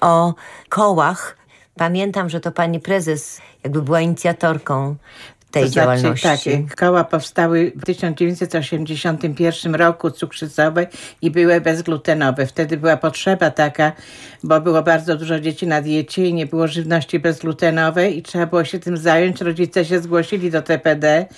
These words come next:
Speaker 2: i T P D oczywiście przyjęło w swoje ramiona.
Speaker 1: No, nasze
Speaker 2: I stąd
Speaker 1: koło
Speaker 2: właśnie ja
Speaker 1: lubelskie jest bardzo słynne,
Speaker 2: Tak,
Speaker 1: e,
Speaker 2: ja się
Speaker 1: także z
Speaker 2: znalazłam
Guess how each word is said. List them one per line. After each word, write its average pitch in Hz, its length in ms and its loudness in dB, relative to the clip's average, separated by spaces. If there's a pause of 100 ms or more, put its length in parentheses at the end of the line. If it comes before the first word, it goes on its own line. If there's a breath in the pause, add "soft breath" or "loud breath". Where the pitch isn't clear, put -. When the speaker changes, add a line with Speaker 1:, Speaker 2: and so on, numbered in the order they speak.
(280 loud breath)
Speaker 2:
i 214 100 -2
T 220 140 2
P 208 180 2
D 165 160 4
oczywiście 190 460 -2
przyjęło 202 500 2
w 180 40 -8
swoje 175 260 0
ramiona. 160 560 -2
Speaker 1:
No, 247 240 -2
nasze 185 220 -2
Speaker 2:
I 220 40 2
stąd 240 320 4
Speaker 1:
koło 180 120 4
Speaker 2:
właśnie 208 280 2
ja 208 180 4
Speaker 1:
lubelskie 196 320 -4
jest 175 160 -6
bardzo 175 360 -4
słynne, 156 680 -4 (180)
Speaker 2:
Tak, 147 180 0
Speaker 1:
e, 190 140 0
Speaker 2:
ja 214 100 4
się 277 80 2
Speaker 1:
także 302 180 0
z - 20 -2
Speaker 2:
znalazłam 233 480 4